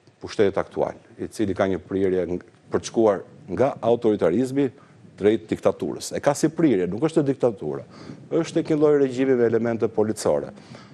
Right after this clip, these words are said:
Pajtohem me kritikën sa i përket, ë, keqpërdorimit të fondeve publike, sa i përket, ë, për shembull, ë, ndryshimit të kategorisë të objekteve të dëmtuara nga tërmeti, sa i përket, ë, legalizimeve dhe informacionit që ka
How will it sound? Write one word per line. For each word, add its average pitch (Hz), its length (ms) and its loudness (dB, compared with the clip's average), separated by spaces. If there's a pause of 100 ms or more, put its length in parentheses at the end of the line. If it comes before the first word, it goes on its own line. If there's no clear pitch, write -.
(200)
Pajtohem 139 400 2
me 131 80 2
kritikën 123 460 0
sa 117 160 0
i - 20 -2
përket, 113 480 -2
ë, 104 140 0 (100)
keqpërdorimit 104 600 0
të - 60 -8
fondeve 95 280 0
publike, 104 480 -4 (480)
sa 110 240 2
i 104 80 -2
përket, 107 640 0
ë, 104 80 6 (640)
për - 100 -18
shembull, 101 400 2
ë, 98 140 4 (320)
ndryshimit 104 480 -4
të - 80 -4
kategorisë 101 580 0 (560)
të - 240 -2
objekteve 101 540 0
të 98 100 2
dëmtuara 98 480 0
nga 95 160 0
tërmeti, 101 460 -2 (340)
sa 101 160 0
i 101 80 2
përket, 107 480 -2
ë, 104 160 2
legalizimeve 104 720 0
dhe 85 140 -2
informacionit 95 640 -2
që 82 100 -2
ka 80 80 -2